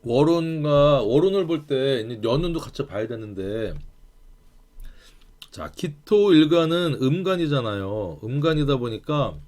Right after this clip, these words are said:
지지에 해묘미, 사유축 요렇게 일지가 매칭이 됩니다. 그래서 기의 일주, 기묘 일주,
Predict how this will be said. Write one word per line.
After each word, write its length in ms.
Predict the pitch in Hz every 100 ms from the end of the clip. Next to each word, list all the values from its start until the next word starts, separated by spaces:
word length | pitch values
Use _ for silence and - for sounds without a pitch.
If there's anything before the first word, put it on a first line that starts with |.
| _ -
지지에 600 | - 131 120 123 160 214 214 _ _ _
해묘미, 720 | - 180 175 165 151 190 233 254 - - - - - - - - - - - - -
사유축 680 | - 180 185 - - 214 - 135
요렇게 600 | 143 143 139 127 113 - _
일지가 340 | 131 135 151 135
매칭이 380 | 104 - 123 113
됩니다. 320 | 98 92 82
그래서 280 | 101 135 - - - - -
기의 380 | - 147 156 147
일주, 500 | 135 131 - 165 170
기묘 280 | - 123 131
일주, 580 | 123 110 - 165 208